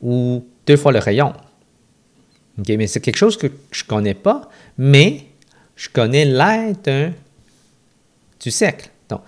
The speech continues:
si l'aire d'un, du cercle, c'est égal à cent pi, mais ça, c'est égal à, aux formules pi r à la deux. Ok ? Pi r à la deux. Donc, le pi, ça s'annule, évidemment. Donc, si je,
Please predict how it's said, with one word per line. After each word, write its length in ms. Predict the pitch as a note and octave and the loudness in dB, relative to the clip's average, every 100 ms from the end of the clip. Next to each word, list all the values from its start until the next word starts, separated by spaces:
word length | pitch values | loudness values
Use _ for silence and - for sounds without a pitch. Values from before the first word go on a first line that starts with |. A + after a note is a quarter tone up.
| _ | _
si 240 | - - A3 | -12 -2 0
l'aire 300 | G3 G3+ G3+ | 2 2 2
d'un, 160 | C#3+ | 0
du 380 | B2 - C#3+ B2 | -2 -6 -8 -8
cercle, 320 | - F#3 G3 | -4 -2 -2
c'est 200 | - C#3 D3 | -4 -2 0
égal 380 | C3 A#2 C3 | 0 0 2
à 160 | A#2+ A2 | 2 0
cent 320 | - A2 G2+ | -2 -2 -2
pi, 320 | - F3+ C4+ - - - | -4 -4 -4 -10 -20 -10
mais 80 | G#2 | -4
ça, 140 | F3+ | -2
c'est 220 | F#3+ E3 | 0 0
égal 240 | C3 D3 C#3+ | 2 0 0
à, 180 | A#2+ A#2 | -2 -4
aux 60 | |
formules 420 | - A2+ A#2+ D3+ | -2 0 0 -2
pi 380 | D3+ D#3 E3 E3+ - | -2 -4 -2 -2 -2
r 260 | C3+ C#3 C#3 | 0 0 -2
à 100 | - | -8
la 140 | F2 D#2 | -8 -8
deux. 220 | - E3+ - _ _ _ _ _ _ _ _ _ _ _ _ _ _ G#2 | -6 -6 -6 _ _ _ _ _ _ _ _ _ _ _ _ _ _ -14
Ok ? 160 | F#2+ B2+ - - - _ - | -10 -10 -10 -18 -20 _ -6
Pi 180 | D#3+ C#3+ | -4 0
r 240 | C#3 C3+ | 0 0
à 100 | A#2 | -2
la 140 | G2+ F#2+ | -4 -4
deux. 180 | G2 - _ _ _ - - - | -10 -16 _ _ _ -20 -20 -8
Donc, 260 | G#2+ - - | -8 -8 -8
le 140 | A#2 | -6
pi, 400 | F#2+ B2 B2 F#3+ - _ | -4 -4 -4 -4 -10 _
ça 140 | _ - | _ -14
s'annule, 420 | D#2+ D#2 F#2 F3 - _ _ - | -10 -8 -8 -10 -14 _ _ -12
évidemment. 540 | F#2 E2+ D#2 D2+ D#3+ F#3 - | -10 -10 -12 -10 -10 -12 -12
Donc, 160 | G2 - | -12 -12
si 480 | - - C#3 D3+ - - | -16 -8 -4 -6 -8 -12
je, 220 | - | -8